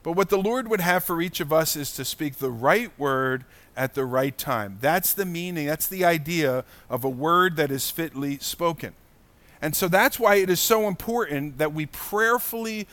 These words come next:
approach. We've been talking about this in other parts of the book of Proverbs, that we carefully approach the words we allow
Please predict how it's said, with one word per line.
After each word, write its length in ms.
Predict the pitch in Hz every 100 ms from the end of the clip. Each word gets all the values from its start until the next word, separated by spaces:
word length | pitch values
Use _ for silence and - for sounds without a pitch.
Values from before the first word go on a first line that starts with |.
| - -
approach. 440 | 151 - 139 135
We've 120 | 190
been 100 | 196
talking 340 | 185 190 190 180
about 200 | 170 170
this 180 | 170
in 60 | 170
other 180 | 156 170
parts 280 | 175 160 160
of 60 |
the 60 | 156
book 140 | 151
of 80 | 143
Proverbs, 460 | 165 180 143 123 - - - -
that 160 | 160
we 100 | 160
carefully 760 | 151 - 220 233 - 220 220 165
approach 600 | 160 - 226 196 165 -
the 100 | 165
words 440 | 151 185 190 170
we 140 | 175
allow 500 | 175 156 143 135 139